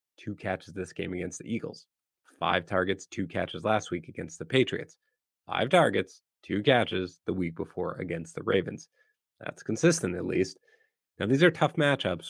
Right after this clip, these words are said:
for sure. There was a lot of Darius Slay here, for example. It does get easier. The Vikings are up next, then the Steelers. But through the first five weeks, Williams averaged more than ten targets and six catches per game. So matchup or not, we are looking at a sharp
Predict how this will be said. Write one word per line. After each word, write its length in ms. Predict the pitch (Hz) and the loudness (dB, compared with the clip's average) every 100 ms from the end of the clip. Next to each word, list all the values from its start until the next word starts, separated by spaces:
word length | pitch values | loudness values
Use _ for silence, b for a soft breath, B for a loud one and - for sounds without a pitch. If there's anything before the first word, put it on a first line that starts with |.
| - | -4
for 260 | 98 95 95 | 0 2 0
sure. 380 | - 139 95 90 | 2 2 2 0
There 180 | 92 | -4
was 240 | 90 87 87 | -4 -4 -6
a 60 | |
lot 280 | 90 90 101 | -2 2 4
of 60 | 104 | 4
Darius 380 | 101 101 95 - | 4 4 2 0
Slay 240 | 95 95 | 2 2
here, 520 | - 101 107 110 113 - | 0 0 2 2 0 -2
for 160 | 110 | -4
example. 580 | 107 113 110 113 113 113 _ _ _ - | -2 -2 -2 -2 -4 -6 _ _ _ -12
It 100 | - | -4
does 160 | 87 | 0
get 160 | 98 113 | 4 6
easier. 460 | 139 151 110 92 87 | 6 6 6 4 0
The 80 | |
Vikings 440 | 82 90 87 107 107 | -2 -4 -2 0 2
are 140 | 107 | 2
up 100 | 104 | 2
next, 380 | 104 107 107 - 110 | 0 -2 -4 -10 -12
then 160 | 95 | -8
the 80 | 95 | -8
Steelers. 560 | - 107 95 95 98 - _ _ _ _ - | -2 0 2 0 -2 -8 _ _ _ _ -12
But 100 | 82 | -4
through 120 | 107 | -2
the 80 | 113 | 0
first 280 | 131 123 - | 2 0 2
five 220 | 123 123 | 2 4
weeks, 320 | 139 117 - - | 4 2 0 -4
Williams 320 | 95 101 101 | 0 0 -2
averaged 340 | - 104 110 - | 0 0 0 -2
more 200 | 101 101 | -2 0
than 200 | 107 101 | 0 -4
ten 260 | - 107 117 | -6 -6 -4
targets 380 | 90 92 92 - | -2 -2 -4 -6
and 120 | - | -8
six 280 | - 87 - | -8 -10 -8
catches 360 | 85 85 85 | -6 -6 -8
per 180 | - 82 | -6 -4
game. 340 | 92 98 90 - | 0 0 0 -6
So 160 | - | -6
matchup 460 | - - 113 160 143 | -2 0 0 0 -2
or 40 | |
not, 400 | 120 160 151 113 | 2 4 6 4
we 140 | 117 123 | 2 2
are 80 | |
looking 300 | 113 117 117 | 2 0 0
at 80 | 104 | 0
a 40 | 95 | 0
sharp 360 | - 107 98 | -2 -2 -2